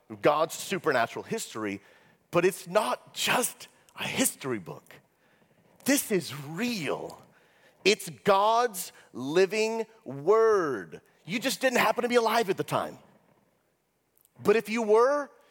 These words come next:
you would have seen it for yourself. And when we practice biblical meditation,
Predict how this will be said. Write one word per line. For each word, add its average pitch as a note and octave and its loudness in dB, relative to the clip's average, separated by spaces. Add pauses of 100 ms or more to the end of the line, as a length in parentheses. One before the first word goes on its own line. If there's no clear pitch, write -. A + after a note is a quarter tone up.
you D#3+ -4
would B3 2
have G#3+ 0
seen A#3 -2
it A3 0
for F#3+ -2
yourself. F3+ -8 (840)
And E3+ 4
when F#3 2
we F#3 -2 (220)
practice G#3 0
biblical E3+ -2
meditation, C#3 -4